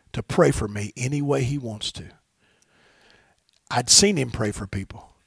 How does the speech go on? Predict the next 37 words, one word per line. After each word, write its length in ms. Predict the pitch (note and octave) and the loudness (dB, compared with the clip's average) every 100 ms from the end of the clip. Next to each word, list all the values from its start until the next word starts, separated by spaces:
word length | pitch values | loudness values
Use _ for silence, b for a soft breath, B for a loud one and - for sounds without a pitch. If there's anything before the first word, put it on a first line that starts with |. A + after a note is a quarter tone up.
| _ _ _ _ _ - | _ _ _ _ _ -2
I'd 300 | B2 C3+ D3 | 4 4 6
seen 280 | - E3 D3+ | 8 8 6
him 120 | C#3+ | 2
hit 160 | C#3 C#3 | 4 4
him 120 | C#3+ | 2
in 100 | C3+ | -2
the 80 | A2 | -2
stomach, 460 | - F3 E3 D#3 | 2 4 4 2
it 80 | - | 0
seemed 280 | - D#3 D3+ | 2 2 2
like, 320 | D3+ D#3+ G3 | 2 2 0
and 200 | G#2+ G2+ | -6 -2
do 180 | A#2+ D3+ | 2 4
everything 440 | D#3+ D#3+ E3 F3 F#3+ | 4 6 6 8 8
else 220 | F#3+ - | 6 4
he 100 | A#2+ | -2
could 160 | A#2 | -4
possibly, 340 | - A2+ G#2+ G#2+ | -2 -2 -2 -2
throw 240 | - D#3+ | 4 4
his 120 | D#3 | 4
Bible 500 | C3 D3 D3+ D#3 D3+ | 6 8 8 6 6
at 140 | D3 D#3+ | 6 4
him 120 | F3+ | 2
and 100 | B2 | 2
all 160 | B2 D3+ | 0 2
kinds 340 | F#3 F3+ A#2+ | 2 2 0
of 80 | G2 | -6
stuff. 320 | - F#2+ - B B - | -6 -8 -10 B B 10
Y'all 180 | F3 | 12
never 240 | G3 E3+ D3 | 12 8 6
seen 220 | - B2 | 0 0
him 120 | A#2 | -2
nothing 200 | G#2+ G#2+ | -2 -4
like 200 | G2 G2 | -6 -8
that, 160 | A2 G2+ | -8 -8
I'm 140 | G2 | -8
sure. 220 | - A#2+ | -10 -14